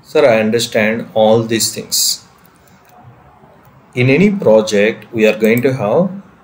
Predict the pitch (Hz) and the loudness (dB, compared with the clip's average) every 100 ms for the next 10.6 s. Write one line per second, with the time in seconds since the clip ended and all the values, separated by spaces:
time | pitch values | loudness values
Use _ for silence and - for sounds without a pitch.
0 | _ 123 - 104 104 113 113 104 101 - | _ -20 -2 0 2 -2 -2 -2 -2 -4
1 | 107 98 101 - - - _ _ 107 139 | -6 -8 -6 -8 -8 -18 _ _ -10 -10
2 | - 185 196 185 127 113 117 110 113 - | 0 4 4 2 2 2 2 0 -2 -2
3 | 107 104 131 - - - 110 113 110 120 | 0 0 -2 -10 -20 -2 2 2 2 0
4 | 117 104 101 - - - _ - - 170 | 2 -4 -4 -10 -12 -20 _ -6 0 0
5 | - - - _ _ _ - 120 107 113 | 0 -10 -20 _ _ _ 2 4 4 0
6 | - - - _ _ 139 151 147 175 - | -6 -12 -20 _ _ -2 0 2 0 -2
7 | 160 117 107 123 - 170 147 135 175 175 | 0 2 2 0 -2 0 2 0 2 0
8 | 131 110 120 143 151 147 147 127 113 110 | 2 0 0 -2 -4 -4 -6 -4 -2 -2
9 | 110 - 123 147 - 110 117 - - _ | -4 -2 0 0 2 2 2 -4 -18 _
10 | - 120 135 - 139 131 | -2 0 2 2 0 0